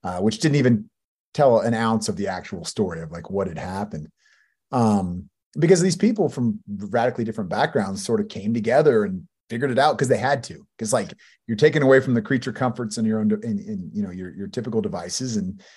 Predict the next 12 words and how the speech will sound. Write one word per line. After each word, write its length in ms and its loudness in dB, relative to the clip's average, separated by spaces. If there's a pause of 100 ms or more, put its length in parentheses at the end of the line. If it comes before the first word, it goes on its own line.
(200)
now 220 2
you're 160 2
just 240 -2
on 80 2
your 100 4
own 140 6
devices 480 2
with 120 -8
these 200 -4
people 380 -2
that, 260 4
uh, 360 -2